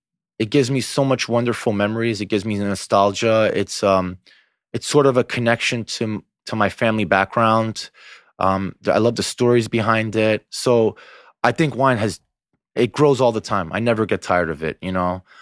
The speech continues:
Um, I love buying wine books. I love reading about different, you know, I just got the new Jancis Robinson, um, book, and it's just amazing. I got the new sherry book by Peter Leem, and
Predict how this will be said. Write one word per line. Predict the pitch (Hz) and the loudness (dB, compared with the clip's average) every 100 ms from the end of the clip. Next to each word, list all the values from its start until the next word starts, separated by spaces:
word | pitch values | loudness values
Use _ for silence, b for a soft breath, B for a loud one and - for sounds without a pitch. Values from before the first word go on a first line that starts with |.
| B | B
Um, | 90 87 85 | -2 -2 0
I | |
love | 95 113 110 | 2 2 2
buying | 117 101 101 | 2 0 0
wine | 110 110 104 | 2 2 2
books. | 95 85 98 | -2 0 -2
I | |
love | 92 104 98 | 2 0 0
reading | 104 107 | -4 -2
about | 101 95 92 | -2 -2 -2
different, | 101 - 117 | -6 -6 -6
you | |
know, | 110 92 | -2 2
I | 95 | 0
just | 82 - | -2 -4
got | - 107 | 0 0
the | 107 | 0
new | 107 | -2
Jancis | 98 107 - 101 | 0 0 0 -2
Robinson, | 110 104 98 - 92 90 - | 0 0 -2 -4 -4 -4 -2
um, | 92 87 85 80 - | 0 0 -2 -6 -4
book, | - 82 - | 0 0 0
and | 90 92 | -2 -2
it's | - | -4
just | 101 - | -6 -4
amazing. | 101 104 98 95 | 0 0 0 0
I | 92 | 0
got | 98 | 0
the | 107 | -2
new | 104 104 | -2 0
sherry | 101 - 113 107 | 2 2 4 4
book | 92 98 - | 2 0 2
by | 92 | 0
Peter | - 98 | 0 0
Leem, | 95 92 90 87 | 0 0 -2 -2
and | 87 | -4